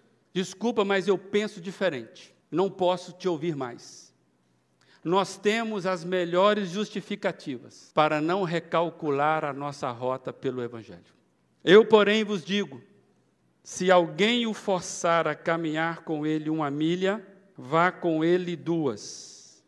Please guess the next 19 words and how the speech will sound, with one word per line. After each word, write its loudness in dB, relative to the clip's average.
Amados, 0
a 0
segunda -2
milha, -2
ela -2
é -2
feita -4
com -6
o -2
ofensor. -8
Se -4
alguém 2
lhe -6
forçar -2
a -4
andar 0
a -4
segunda -4
milha, -6